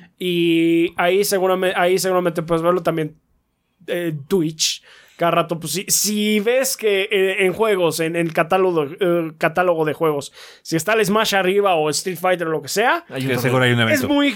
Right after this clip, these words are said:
Speaker 1: muy probable que haya un torneo. Entonces, ahí
Speaker 3: Pero bueno,
Speaker 1: puedes
Speaker 3: si te
Speaker 1: meterte
Speaker 3: quieres
Speaker 1: a
Speaker 3: entrar
Speaker 1: verlo.
Speaker 3: con tiempo, entra a shoryuken punto com, ahí puedes
Speaker 1: Ajá.
Speaker 3: checar constantemente cuando viene algún torneo interesante o algo así.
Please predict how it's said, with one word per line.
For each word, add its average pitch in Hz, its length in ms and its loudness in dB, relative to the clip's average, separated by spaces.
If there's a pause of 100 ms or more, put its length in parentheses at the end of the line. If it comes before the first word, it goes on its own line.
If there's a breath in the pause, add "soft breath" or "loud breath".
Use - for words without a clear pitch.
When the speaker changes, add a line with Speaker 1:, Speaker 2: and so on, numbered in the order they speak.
(140)
Speaker 1:
muy 240 200 2
probable 220 360 0
que 185 80 0
haya 175 100 2
un 180 80 0
torneo. 214 420 0
Entonces, 160 320 -6
ahí 165 80 2
Speaker 3:
Pero 143 80 2
bueno, 156 100 2
Speaker 1:
puedes 156 100 -2
Speaker 3:
si 135 60 -2
te 131 60 0
Speaker 1:
meterte 135 100 2
Speaker 3:
quieres 139 120 0
Speaker 1:
a 156 40 2
Speaker 3:
entrar - 140 2
Speaker 1:
verlo. 160 100 -2
Speaker 3:
con 160 100 0
tiempo, 175 320 0
entra 170 160 0
a 156 60 0
shoryuken 139 340 -2
punto 131 240 -2
com, 151 220 -2
ahí 143 80 -2
puedes 127 240 -2
Speaker 1:
Ajá. - 100 -8
Speaker 3:
checar 131 320 -2
constantemente 113 720 -8
cuando 110 300 -4
viene 107 180 -6
algún 104 220 -6
torneo 104 240 -6
interesante 95 540 -8
o 87 80 -8
algo 82 140 -8
así. 85 160 -14